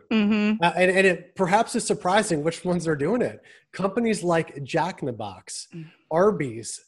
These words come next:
Speaker 2: Taco Bell, McDonald's. You know, these companies aren't known for
Speaker 1: Yeah.
Speaker 2: enacting and even following through with their animal welfare policies. But when it comes to at least getting chickens out of cages within their egg supply, they're following through.
Speaker 1: That's
Speaker 2: Those
Speaker 1: great.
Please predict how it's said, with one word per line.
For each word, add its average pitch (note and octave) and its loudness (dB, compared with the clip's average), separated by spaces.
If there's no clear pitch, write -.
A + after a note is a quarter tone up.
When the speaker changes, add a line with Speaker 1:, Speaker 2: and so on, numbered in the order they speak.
Speaker 2:
Taco F3 -4
Bell, C3+ -2
McDonald's. C3 -6
You F#3 -2
know, F3 4
these B3+ 0
companies G3+ 2
aren't F3 0
known D3+ 2
for E3+ 4
Speaker 1:
Yeah. D3+ 2
Speaker 2:
enacting F#3 2
and E3+ 2
even F#3 0
following E3+ 2
through A3+ -2
with C#3 0
their D3+ 0
animal D3+ -2
welfare F3 -2
policies. F#3+ -2
But E3 -2
when F3+ 0
it E3+ -6
comes C4 -2
to F#3+ 2
at F3 2
least A3+ 0
getting F3+ 2
chickens D3+ -2
out E3 4
of E3+ -2
cages E3 -2
within C#3+ -4
their C#3+ -2
egg F#3 2
supply, C3 -4
they're F3+ 2
following G3+ 4
through. F#3 -2
Speaker 1:
That's G3 -4
Speaker 2:
Those F#3 0
Speaker 1:
great. E3+ -2